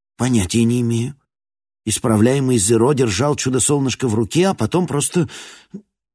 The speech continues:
вспыхнул. Я не знаю, почему это произошло. Чудо-солнышки не взрываются просто так, для этого нужен очень сильный удар". Сотрудник П С П.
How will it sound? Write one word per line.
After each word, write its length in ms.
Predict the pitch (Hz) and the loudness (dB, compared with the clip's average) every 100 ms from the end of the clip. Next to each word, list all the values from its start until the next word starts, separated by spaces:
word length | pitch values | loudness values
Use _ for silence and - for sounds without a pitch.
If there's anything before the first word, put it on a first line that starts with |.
| _ _ _ _ _ _ | _ _ _ _ _ _
вспыхнул. 680 | - - - 110 - 147 127 - _ _ _ _ | -8 -8 -6 -8 -4 -4 -6 -10 _ _ _ _
Я 160 | - 156 | 0 2
не 100 | 160 | 2
знаю, 300 | 131 110 117 | 2 0 0
почему 280 | - 131 127 | -4 -4 -2
это 120 | 123 | -4
произошло. 600 | 120 135 131 113 139 120 - - _ _ _ | -4 -4 -2 -4 -4 -4 -8 -20 _ _ _
Чудо-солнышки 760 | 156 147 - 165 156 147 - | -2 0 2 2 2 0 -2
не 300 | 143 151 151 | -2 0 0
взрываются 720 | 147 160 160 123 127 139 - | 0 2 2 2 2 0 -2
просто 360 | 127 151 - - | 0 -2 -2 -2
так, 260 | 147 92 | -2 -2
для 140 | 85 117 | -2 -2
этого 240 | 113 131 | 0 0
нужен 260 | 127 123 127 | 0 0 -2
очень 240 | 120 135 | -2 -2
сильный 440 | 117 - 131 139 139 | -2 0 0 0 0
удар". 380 | 151 127 78 - - _ _ _ _ _ _ | 0 0 -2 -12 -20 _ _ _ _ _ _
Сотрудник 640 | - 107 98 107 95 95 - | -8 -8 -4 -2 -2 -4 -4
П 180 | 110 | -2
С 140 | 98 - | -2 -2
П. 320 | 92 69 71 | -4 -6 -8